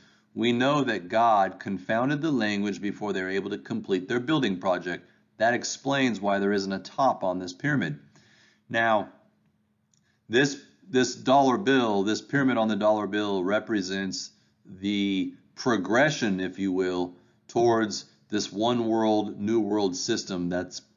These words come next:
almost upon us. And, and I'll elaborate on that more as we, as we continue on. I'd like to review what Alex Rivera had to say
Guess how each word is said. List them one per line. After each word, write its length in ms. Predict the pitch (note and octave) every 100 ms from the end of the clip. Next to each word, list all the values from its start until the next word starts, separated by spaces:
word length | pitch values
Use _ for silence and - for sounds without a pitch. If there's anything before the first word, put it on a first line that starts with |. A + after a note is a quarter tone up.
| _
almost 440 | - G2 F#2+ F#2+ -
upon 360 | D#2 G#2 G#2
us. 200 | E2+ E2
And, 240 | F#2 G2 -
and 120 | G#2 G#2+
I'll 200 | G#2+ G#2
elaborate 520 | A#2 C#3 C3+ B2+ A#2
on 160 | G#2+
that 240 | G#2 G#2 F#2+
more 280 | G#2+ G#2+ G2
as 220 | F#2 F2
we, 320 | F#2+ F2+ F2 - _ _ _
as 160 | G2 F#2
we 100 | F#2+
continue 560 | F#2+ E2+ G2 F#2+ F2
on. 360 | F#2 F#2 D#2+ D2+ - _ _ _ _ _ _ _ _ _ _ _ _ _ _ _ _ _ _ _ _ _ _ _ _ _ -
I'd 120 | D3
like 220 | A#3 C4
to 60 | G3
review 380 | C#3 A#2 D3
what 140 | C3 F2+
Alex 500 | A2+ C3+ C#3+ - -
Rivera 720 | G#2+ F#2 G2 A#2 A#2+ F#2+ F2
had 260 | G2+ G#2
to 100 | G2+
say 460 | F2+ G#2+ G#2 G2+